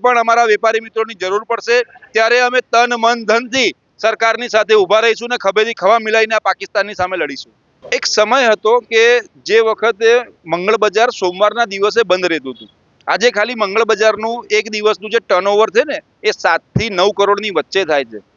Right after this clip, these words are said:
આ સોમવારના દિવસે કદાચ બે પાંચ દુકાનો બંધ રહેતી હશે, પણ સાથે સાથે જ એટલી લારી પથારાવાળા વધારે લાગી જાય છે. ઘણા બધોને એવું છે કે ભાઈ આ સોમવાર છે, આજે તો બંધ હોય છે.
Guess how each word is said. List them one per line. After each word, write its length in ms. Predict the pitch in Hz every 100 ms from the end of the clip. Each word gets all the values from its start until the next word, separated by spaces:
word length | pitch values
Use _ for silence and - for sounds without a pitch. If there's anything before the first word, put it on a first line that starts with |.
| _
આ 100 | 196
સોમવારના 580 | - 196 196 220 220 233
દિવસે 260 | 214 214 214
કદાચ 320 | 220 214 208
બે 120 | 202 196
પાંચ 200 | 220 202
દુકાનો 360 | 214 220 220
બંધ 260 | 208 214 214
રહેતી 240 | 220 240 220
હશે, 180 | 147 117 - _
પણ 220 | 190 214 -
સાથે 240 | 175 196
સાથે 260 | 190 208 214
જ 140 | 226 202
એટલી 240 | - 208 196
લારી 240 | 180 196
પથારાવાળા 480 | 185 175 196 196 196
વધારે 260 | 156 165 185
લાગી 300 | 165 143 139
જાય 140 | 135 127
છે. 120 | 151
ઘણા 220 | 185 220 226
બધોને 280 | 226 240 240
એવું 180 | 240 254
છે 100 | 202 - _ _ _
કે 120 | 233
ભાઈ 180 | 240 254 180
આ 80 | 196
સોમવાર 340 | 262 269 277 254
છે, 120 | 196 214
આજે 180 | 185 202
તો 120 | 247
બંધ 240 | 277 262 226
હોય 140 | 185
છે. 100 | 160